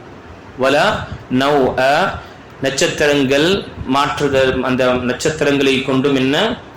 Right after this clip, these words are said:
சகுனத்தையும் நம்முடைய ராசி பலனையும் தேட கூடாது. அ-, அப்போ முதல் விஷயம், எந்த ஒரு நோய்க்கும் தானாக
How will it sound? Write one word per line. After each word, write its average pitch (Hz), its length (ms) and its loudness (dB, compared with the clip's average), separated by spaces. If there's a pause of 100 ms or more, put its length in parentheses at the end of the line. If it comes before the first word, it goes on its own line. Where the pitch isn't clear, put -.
(160)
சகுனத்தையும் 135 720 2
நம்முடைய 135 580 2
ராசி 139 320 2
பலனையும் 127 520 2
தேட 135 380 2 (300)
கூடாது. 117 600 2 (760)
அ-, 135 220 0 (560)
அப்போ 156 260 0
முதல் 151 320 4
விஷயம், 185 580 0 (720)
எந்த 226 440 2
ஒரு 202 160 4
நோய்க்கும் 175 800 2
தானாக 165 680 0